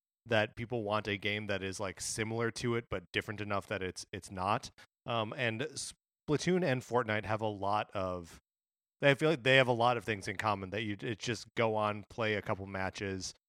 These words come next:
uh, you know, a third-person shooter with, like, cartoony aesthetics. Like, you know, it, it's, it's a, a short jump from one to the other.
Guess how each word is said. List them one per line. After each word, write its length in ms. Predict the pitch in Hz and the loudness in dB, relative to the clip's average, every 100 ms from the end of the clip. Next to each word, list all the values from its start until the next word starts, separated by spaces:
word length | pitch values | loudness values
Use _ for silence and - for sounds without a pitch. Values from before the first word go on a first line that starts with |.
| _ _ | _ _
uh, 400 | 110 98 95 95 143 | 0 2 2 0 -4
you 160 | 135 | -6
know, 300 | 98 95 110 - | -4 -4 -8 -8
a 220 | 135 107 | 0 0
third-person 1080 | 98 - 123 110 - 113 101 120 107 101 98 | 0 2 2 2 -2 -4 -2 2 2 0 -4
shooter 680 | - - 117 110 107 104 95 _ _ _ | -4 0 2 4 4 2 0 _ _ _
with, 180 | 107 104 - | -4 -2 -2
like, 300 | 101 92 - | -2 -2 -6
cartoony 480 | - 110 - 110 104 | 0 0 0 -2 0
aesthetics. 600 | 98 - 107 104 - - | 0 2 2 2 -2 -2
Like, 300 | 135 127 - - _ _ _ - | 0 0 -2 -18 _ _ _ -2
you 60 | |
know, 140 | 139 123 | 2 6
it, 240 | 123 131 | 6 4
it's, 260 | 151 131 - | 2 0 2
it's 180 | 143 120 | 2 6
a, 220 | 120 113 | 6 6
a 60 | 120 | 4
short 280 | - 127 110 | 4 4 6
jump 240 | 120 104 | 4 4
from 140 | 110 101 | -2 -4
one 160 | 98 | -4
to 60 | 95 | -2
the 160 | 98 | 0
other. 260 | 92 87 80 | 0 0 -4